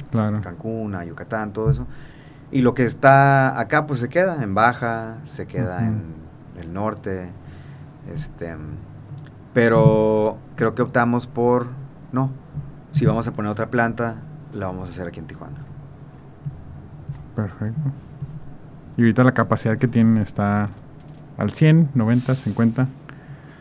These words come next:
Speaker 2: Eh, al cien.
Speaker 1: ¿Corriendo al cien?
Speaker 2: O sea, no.
Speaker 1: <laughs>
Speaker 2: Es que tengo que elaborar.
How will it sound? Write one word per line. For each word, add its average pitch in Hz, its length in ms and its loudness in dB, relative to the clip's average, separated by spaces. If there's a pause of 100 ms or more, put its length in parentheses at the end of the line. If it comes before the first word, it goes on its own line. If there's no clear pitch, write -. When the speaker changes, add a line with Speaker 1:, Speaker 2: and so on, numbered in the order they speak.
(360)
Speaker 2:
Eh, 113 720 2 (220)
al 110 160 -6
cien. 104 240 -4 (400)
Speaker 1:
¿Corriendo 113 400 2
al 117 100 2
cien? 123 160 4
Speaker 2:
O 135 140 6
sea, 147 120 6
no. 135 380 4 (760)
Speaker 1:
<laughs> 107 380 6 (220)
Speaker 2:
Es - 120 -14
que 131 40 0
tengo 123 260 2
que - 60 4
elaborar. 98 480 6